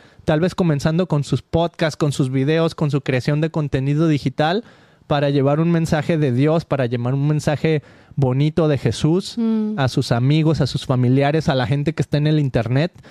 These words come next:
Speaker 1: Este, ¿cuál sería ese mensaje de empoderamiento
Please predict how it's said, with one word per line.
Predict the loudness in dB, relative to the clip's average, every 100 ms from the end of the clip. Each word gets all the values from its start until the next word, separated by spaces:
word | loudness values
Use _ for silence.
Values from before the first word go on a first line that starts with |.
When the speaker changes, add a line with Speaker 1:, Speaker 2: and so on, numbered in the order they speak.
| -20 -20 _ -2
Speaker 1:
Este, | -2 0 -2 0
¿cuál | -2 0
sería | 0 2 2 0 -2 -14 -12 -2
ese | 0 2
mensaje | 0 2 0 0
de | 0
empoderamiento | 0 0 0 2 2 2 4 4 2 0 -2 -4